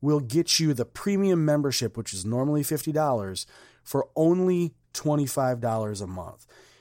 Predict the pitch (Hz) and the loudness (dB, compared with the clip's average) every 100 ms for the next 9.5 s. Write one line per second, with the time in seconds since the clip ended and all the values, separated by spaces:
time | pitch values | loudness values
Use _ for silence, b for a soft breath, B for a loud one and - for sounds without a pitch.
0 | b 135 117 104 95 _ - 117 147 175 | b -4 -2 -2 -6 _ -16 -4 0 2
1 | - - - 151 160 151 143 135 131 139 | 2 0 -4 0 4 4 4 2 2 2
2 | 131 107 107 - - 170 185 151 147 131 | 2 0 -2 -4 2 2 4 4 4 4
3 | 139 135 151 147 160 156 156 143 113 - | 2 2 0 0 2 2 2 0 -4 -2
4 | 170 - 143 131 117 b b b _ - | -2 2 0 0 -4 b b b _ 0
5 | 151 147 - 151 139 127 117 110 _ - | 2 2 2 2 2 2 0 -4 _ -2
6 | 139 135 - 135 120 - 123 117 - 131 | 0 0 0 0 0 0 0 2 0 0
7 | 120 117 - 127 120 110 113 107 120 113 | -2 0 0 0 0 -2 -4 -4 -4 -4
8 | 107 120 107 - 123 120 - 120 117 110 | -6 -4 -6 -6 -4 -2 0 0 -2 -2
9 | 110 113 120 147 | -4 -4 -2 -2